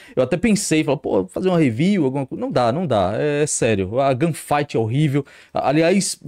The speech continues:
a, a mira é horrível, né? De uma forma geral. A, a movimentação é ridícula. O jogo não tem textura, sabe? É,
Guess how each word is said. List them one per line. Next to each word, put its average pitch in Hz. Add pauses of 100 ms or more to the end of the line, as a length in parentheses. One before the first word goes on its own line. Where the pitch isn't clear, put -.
a, 135
a 170
mira 170
é 131
horrível, 151
né? 131
De 113
uma 117
forma 127
geral. 123
A, 113
a 117
movimentação 143
é 117
ridícula. 131
O 131
jogo 165
não 175
tem 165
textura, 147 (180)
sabe? 127
É, 107